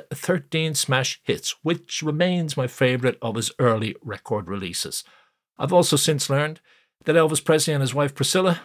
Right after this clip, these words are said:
felt much the same about that album. Speaking of Elvis, what follows is a fragment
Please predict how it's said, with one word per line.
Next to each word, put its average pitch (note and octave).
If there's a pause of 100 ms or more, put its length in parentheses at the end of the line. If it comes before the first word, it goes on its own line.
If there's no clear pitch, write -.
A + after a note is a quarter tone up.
(140)
felt -
much C#3
the -
same D3 (340)
about A#2 (200)
that G#2 (240)
album. E2 (600)
Speaking E3
of D#3
Elvis, F#2
what F3
follows E3+ (420)
is C#3
a D3
fragment E3